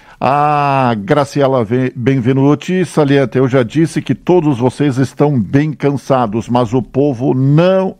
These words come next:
entende. Neiva Borges Godinho, parabéns, Eloir, bem isso.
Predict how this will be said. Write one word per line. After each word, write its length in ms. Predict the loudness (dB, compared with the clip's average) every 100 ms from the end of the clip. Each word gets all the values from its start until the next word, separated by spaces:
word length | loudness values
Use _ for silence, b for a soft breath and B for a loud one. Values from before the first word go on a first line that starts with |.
| -2
entende. 1300 | 0 0 -4 -8 _ 0 0 0 0 2 2 0 -6 B B B B B B B B B B
Neiva 440 | 2 4 4 0 2
Borges 560 | 4 4 2 0 -2
Godinho, 800 | 2 0 2 2 4 4 2 -4 -14 _ -4
parabéns, 640 | -2 0 0 0 0 0
Eloir, 460 | 2 4 4 4 0
bem 320 | 0 0 2
isso. 640 | 4 2 0 -2 -2 -2